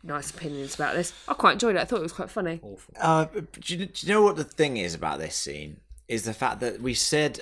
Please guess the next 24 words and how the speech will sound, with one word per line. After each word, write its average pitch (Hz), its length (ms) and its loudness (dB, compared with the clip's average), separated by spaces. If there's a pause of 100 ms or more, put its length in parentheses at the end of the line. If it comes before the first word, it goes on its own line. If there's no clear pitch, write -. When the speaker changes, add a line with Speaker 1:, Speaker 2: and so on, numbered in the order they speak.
(140)
Speaker 3:
in 117 220 0
previous 113 320 0
episodes 85 540 -2
that, 87 200 -6
uh, 87 300 0
Daryl 98 320 4
and 90 160 -2
Rick 92 220 0
were 90 80 -4
gonna 90 180 -4
come 92 300 -4
to 85 140 -6
loggerheads 82 600 -2
at - 80 -8
some 87 240 -6
point, 76 320 -10
and 80 100 -8
they 87 60 0
Speaker 1:
Yeah. 85 60 -2
Speaker 3:
were 87 60 -2
gonna 87 200 -4
have 85 220 -4
a 85 40 -8
conflict, 85 640 -8